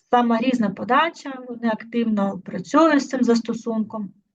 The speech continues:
вони перевіряють свої знання,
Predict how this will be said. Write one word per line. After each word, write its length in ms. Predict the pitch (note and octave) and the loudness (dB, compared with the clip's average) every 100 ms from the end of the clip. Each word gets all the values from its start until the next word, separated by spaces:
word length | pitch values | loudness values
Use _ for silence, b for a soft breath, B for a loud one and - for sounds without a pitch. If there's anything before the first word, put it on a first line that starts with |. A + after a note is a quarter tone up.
| _ _ _ _ - | _ _ _ _ 0
вони 240 | A3 A3+ | 2 4
перевіряють 640 | A3 G#3 G3+ G#3 G#3 G3+ | 4 4 4 4 4 0
свої 300 | - G3+ G3+ | -6 -8 -6
знання, 560 | F#3+ G#3 G#3+ C#4+ E4 | -2 0 4 4 4